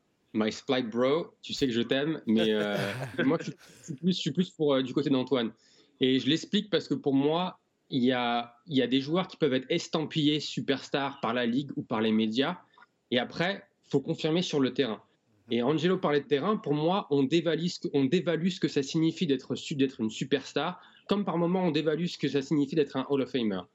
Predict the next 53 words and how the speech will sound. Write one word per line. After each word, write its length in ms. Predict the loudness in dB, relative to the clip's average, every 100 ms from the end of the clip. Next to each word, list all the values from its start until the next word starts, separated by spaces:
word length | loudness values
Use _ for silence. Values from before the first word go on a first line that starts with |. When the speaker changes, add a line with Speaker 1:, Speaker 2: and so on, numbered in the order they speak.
| _ _ -6
Speaker 1:
Pour 160 | -2 0
moi, 320 | 2 0 -4 _ -4
et 80 | -2
c'est 140 | 0
la 100 | 0
raison 240 | 0 -2 0
pour 80 |
laquelle 260 | 0 0 0
je 80 | 0
vais 80 | 0
pas 120 | 0
mettre 180 | 0 -2
Ja 100 | -2
Morant 400 | -2 0 0 -2 -4 -6
ou 140 | -4 -2
Luka, 480 | -4 -2 -4 -4 -10 _ _ -4
euh, 160 | -4 -2
encore, 440 | -4 -2 -4 -4
c'est 160 | -6 -4
que 120 | -2
t'as, 380 | -2 -4 -4 -4
un, 200 | -2 -2 -4
la 120 | -4 0
longévité, 720 | 0 0 0 -2 -2 -2 -4 _ _ -10
deux, 220 | 0 2
la 100 | 2
régularité, 880 | 0 -2 0 0 0 0 0 -2 -2
et 20 |
je 80 | -6
pense 180 | -4 -4
que 80 | -4
ça, 80 | -4
c'est 100 | -4
quelque 160 | -6
chose 240 | -2 -2 0
qu'on 140 | -4
comprend 420 | -4 -6 -6 -8 -4
pas 300 | -2 -2 -4
assez 360 | -6 -4 0 0
ou 60 | 0
qu'on 120 | -2
met 100 | -4
pas 160 | -4
assez 220 | -4 -4 -4
en, 180 | -4 -4
en, 60 | -6
en 220 | -2 -2
avant. 320 | -2 -2 -6 _
Speaker 2:
Mhm. 260 | -10 -8 -8
Speaker 1:
Faire 240 | -2 -2 -2
ce 80 | -4
que 100 | -4
fait 140 | -4